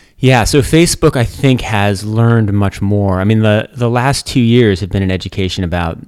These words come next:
their influence, their power, the ability to possibly flip an election, and then also a lot of understanding at Facebook about how to work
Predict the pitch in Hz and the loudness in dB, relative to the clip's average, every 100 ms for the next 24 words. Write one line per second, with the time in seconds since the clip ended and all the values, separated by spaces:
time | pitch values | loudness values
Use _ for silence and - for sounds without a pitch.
0 | - 95 90 110 98 113 110 104 - 82 | -10 -6 -2 -2 -2 -2 -2 -4 -8 -8
1 | - 95 95 95 92 90 - 71 87 87 | -6 -4 -2 -2 -4 -6 -10 -6 -4 -4
2 | 82 76 - 69 82 92 - 90 - 95 | -6 -10 -16 -12 -8 -8 -8 -10 -8 -10
3 | 92 82 92 104 - 107 98 92 90 87 | -8 -6 -4 -4 -4 -2 -2 -2 -4 -2
4 | 85 78 92 117 98 87 87 90 92 90 | -4 -2 -2 -2 -2 -2 -2 -2 -2 -4
5 | - 82 80 82 80 - _ _ _ _ | -6 -8 -6 -8 -10 -16 _ _ _ _
6 | _ _ _ _ _ - 117 113 101 - | _ _ _ _ _ -4 0 0 0 -2
7 | 104 101 92 80 101 110 - 85 82 82 | 0 0 -2 -4 -6 -6 -8 -8 -8 -10
8 | - 82 82 85 73 82 87 | -10 -8 -6 -6 -6 -4 -4